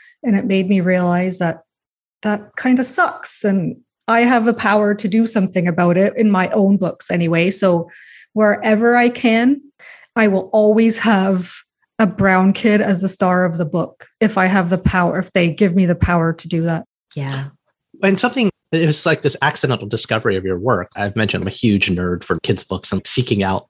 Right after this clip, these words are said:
Speaker 3: the hidden secrets and the stuff I like, be it you or Grace Lin, John J. Muth, stuff like that. But it's, you have a very show, don't tell style about you, or the projects you choose to creatively collaborate on even. And that's what I like. I mean,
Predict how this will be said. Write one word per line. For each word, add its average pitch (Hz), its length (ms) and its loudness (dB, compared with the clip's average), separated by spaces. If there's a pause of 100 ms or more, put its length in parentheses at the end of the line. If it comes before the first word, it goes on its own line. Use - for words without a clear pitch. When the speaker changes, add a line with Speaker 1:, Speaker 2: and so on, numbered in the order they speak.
Speaker 3:
the 139 80 2
hidden 135 300 2
secrets - 420 -4
and 110 100 -2
the 98 60 -4
stuff 110 240 -4
I 98 80 -2
like, 95 240 -8 (160)
be 98 120 -2
it 95 120 -8
you 107 340 2
or 92 80 -6
Grace - 320 -4
Lin, 95 500 -6 (120)
John 101 160 -2
J. 95 140 0
Muth, 95 300 -6
stuff - 220 -6
like 120 140 -6
that. 110 300 -4 (580)
But 135 240 -4
it's, - 320 -2 (340)
you 165 140 0
have 202 200 -2
a 233 60 -2
very 143 260 2
show, 110 420 -2
don't 101 320 -4
tell 87 240 -6
style 87 540 -6 (120)
about - 340 -6
you, - 120 -10
or 113 320 0
the - 60 -6
projects - 440 -4
you 92 60 -8
choose 87 400 -4
to - 80 -10
creatively 90 380 -4
collaborate - 560 -4
on - 180 -10
even. 101 200 -10 (120)
And 131 80 0
that's 190 100 0
what 254 100 -2
I 185 60 2
like. 101 380 -2
I 131 40 0
mean, 113 280 -2